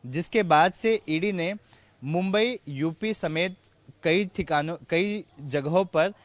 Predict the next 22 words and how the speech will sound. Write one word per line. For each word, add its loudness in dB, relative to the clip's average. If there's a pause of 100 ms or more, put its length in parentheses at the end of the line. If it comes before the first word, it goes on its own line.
(400)
पन्द्रह 4
ऐसी 0
लोकेशंस -4
को 0
आइडेंटिफाई 2
किया, 0
जहां -2
पर, 0 (380)
जो 0
कि, -6
जिसमें 2
राज 4
कुंद्रा -2
का 2
घर 0
भी -4
शामिल -4
है, 2
कार्यालय 2
शामिल -2
है 2 (420)
और 10